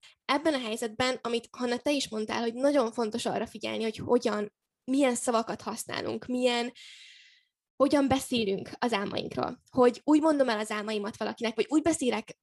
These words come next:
arról, amit akarok, hogy, ö, „Úristen, ezt annyira szeretném, hát igen, még nem tudom, hogy hogyan, hogyan fog ez összejönni, meg, ö, meg hát nagyon, nagyon nem lesz egyszerű ezt, ezt kivitelezni.”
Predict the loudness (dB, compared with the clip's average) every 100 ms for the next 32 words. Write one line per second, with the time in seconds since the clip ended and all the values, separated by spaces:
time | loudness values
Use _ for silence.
0 | _ -6 2 4 4 2 -4 -4 -2 -4
1 | -4 -4 -4 -2 -2 -4 -10 -20 -6 -2
2 | -2 -2 -6 -2 2 2 2 -2 -4 -4
3 | -4 -4 -2 -2 0 -2 -2 -2 -2 -2
4 | -2 0 2 2 0 -2 -2 -2 -2 0
5 | -2 -4 -8 -8 -2 0 0 -2 -2 0
6 | 0 0 0 2 2 0 -2 -2 -2 -4
7 | -4 -4 -4 -4 -4 -2 -2 -4 -8 -16
8 | -20 -20 _ -8 -4 -4 -4 -6 -8 -2
9 | 2 4 2 0 -2 0 0 -2 -6 _
10 | _ _ _ _ -4 -2 -2 -4 -8 -6
11 | 0 4 4 4 0 -10 -12 -14 -16 _
12 | -8 -4 -2 0 0 2 -2